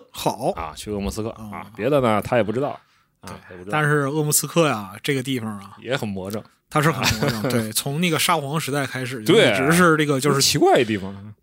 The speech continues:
Speaker 1: 对，这个地方本身它建立起来就很奇怪，然后又是长期被流放的人塞满。
Speaker 2: 对啊，
Speaker 1: 啊。
Speaker 2: 这，这地儿。然后他想，“嗯，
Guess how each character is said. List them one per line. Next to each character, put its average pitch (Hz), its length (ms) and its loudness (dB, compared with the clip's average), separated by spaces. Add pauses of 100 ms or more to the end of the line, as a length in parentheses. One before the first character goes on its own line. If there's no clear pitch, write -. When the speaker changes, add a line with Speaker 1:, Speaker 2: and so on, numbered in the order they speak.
Speaker 1:
对， 135 220 -10
这 302 140 -4
个 311 80 4
地 320 120 6
方 240 160 8
本 127 140 0
身 196 140 6
它 226 80 8
建 311 200 4
立 220 120 6
起 143 100 2
来 117 80 -2
就 131 80 0
很 123 100 -4
奇 - 240 2
怪， 123 300 -6
然 110 240 -4
后 196 180 6
又 202 160 8
是 156 280 2
长 156 260 -2
期 202 220 4
被 196 240 4
流 135 240 -2
放 202 180 0
的 151 80 -2
人 131 160 -2
塞 180 220 2
满。 156 120 -4 (220)
Speaker 2:
对 233 240 0
啊， 110 160 -2
Speaker 1:
啊。 110 460 -8
Speaker 2:
这， 123 100 -2
这 117 160 0
地 113 100 -2
儿。 98 200 -4 (720)
然 92 100 -6
后 92 60 -4
他 95 80 -2
想 82 240 -10
，“嗯， 110 300 0